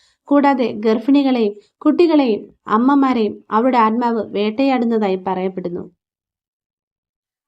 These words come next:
അവിടെ എത്തുന്ന വിനോദസഞ്ചാരികളിൽ രാത്രി സമയങ്ങളിൽ റൈറ്റ് സ്ക്വയറിൽ തന്റെ കുഞ്ഞിനെ അന്വേഷിച്ച് നടക്കുന്ന ഒരു പഴയകാല വസ്ത്രം ധരിച്ച സ്ത്രീയെ കണ്ടതായി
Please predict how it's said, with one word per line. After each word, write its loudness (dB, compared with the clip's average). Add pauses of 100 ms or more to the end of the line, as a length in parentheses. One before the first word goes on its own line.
(120)
അവിടെ 6
എത്തുന്ന 4
വിനോദസഞ്ചാരികളിൽ 0 (360)
രാത്രി 4
സമയങ്ങളിൽ 0 (200)
റൈറ്റ് 2
സ്ക്വയറിൽ 0 (380)
തന്റെ 6
കുഞ്ഞിനെ 6
അന്വേഷിച്ച് -2
നടക്കുന്ന -2 (280)
ഒരു 2
പഴയകാല 2
വസ്ത്രം 0
ധരിച്ച -2
സ്ത്രീയെ 0
കണ്ടതായി 0